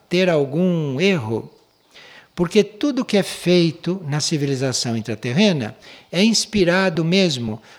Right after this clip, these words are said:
por civilizações maiores, civilizações maiores de fora desta Terra, não desta mesma Terra,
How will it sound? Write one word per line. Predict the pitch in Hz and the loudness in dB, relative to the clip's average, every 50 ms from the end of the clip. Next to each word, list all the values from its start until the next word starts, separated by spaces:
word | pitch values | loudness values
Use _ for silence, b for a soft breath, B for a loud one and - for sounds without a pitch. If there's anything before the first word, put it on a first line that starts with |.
| B B | B B
por | - 208 202 | 0 0 0
civilizações | - - 220 170 202 196 202 175 190 185 - - - 202 202 170 | 0 0 0 0 0 0 0 0 0 0 0 0 0 0 0 2
maiores, | 180 196 190 185 175 170 180 190 190 180 139 123 117 113 - - - - B B B B B B B B B | 2 2 2 4 4 6 6 6 6 4 2 0 -4 -4 -6 -6 -6 -8 B B B B B B B B B
civilizações | - - 170 160 160 190 190 - - 220 202 196 | -6 -4 -2 0 2 2 0 0 0 0 0 2
maiores | 202 202 214 220 214 175 | 2 2 2 2 0 -2
de | 196 190 | -4 -4
fora | - - - 196 220 254 262 220 208 | -4 -4 0 2 2 2 4 2 2
desta | 165 156 151 135 - - 131 113 | 2 0 0 -2 -2 -4 -6 -6
Terra, | - - 113 101 95 87 95 90 92 - _ _ _ - | -4 -6 -4 -4 -4 -6 -8 -12 -14 -16 _ _ _ -8
não | 135 151 220 254 240 | -4 -2 0 0 0
desta | 180 165 147 - - 139 | 0 -2 -4 -4 -6 -6
mesma | 131 139 135 127 127 123 120 | -4 -4 -4 -4 -4 -6 -8
Terra, | - - 113 95 95 87 101 - | -8 -8 -8 -8 -8 -8 -10 -14